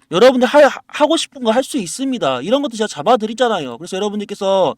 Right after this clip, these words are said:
이런 테마주 놓치지 말라고 제가 이렇게 여러분들께 하나 알려드리잖아요.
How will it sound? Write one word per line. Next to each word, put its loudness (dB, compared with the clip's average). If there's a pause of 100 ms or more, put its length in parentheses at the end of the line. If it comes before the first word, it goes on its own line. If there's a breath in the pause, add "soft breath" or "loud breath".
(500 soft breath)
이런 4
테마주 0
놓치지 -6
말라고 2
제가 -4
이렇게 -6
여러분들께 -6 (300)
하나 0
알려드리잖아요. -2